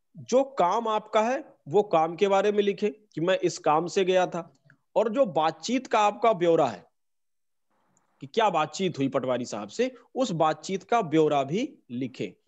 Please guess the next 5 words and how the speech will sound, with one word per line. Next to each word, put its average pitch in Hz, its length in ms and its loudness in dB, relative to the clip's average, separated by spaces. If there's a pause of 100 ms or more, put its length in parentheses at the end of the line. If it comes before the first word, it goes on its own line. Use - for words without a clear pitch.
(340)
और 214 420 0 (320)
यदि 208 280 0
संभव 175 440 0
है, 220 260 0
आप 185 260 2